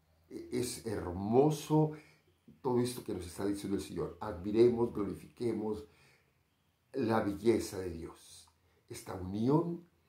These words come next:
este acuerdo pleno, esta comunicación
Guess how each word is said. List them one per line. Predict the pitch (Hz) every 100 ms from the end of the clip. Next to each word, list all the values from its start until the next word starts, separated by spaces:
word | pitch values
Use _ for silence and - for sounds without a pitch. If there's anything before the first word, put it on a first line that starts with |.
| _ _ _ -
este | 113 - - 104 -
acuerdo | 101 - 107 120 113 110 -
pleno, | 131 127 131 139 151 151 - _ _
esta | 107 107 - - 107 104 98 - _
comunicación | - 98 98 98 98 - - 113 131 139 147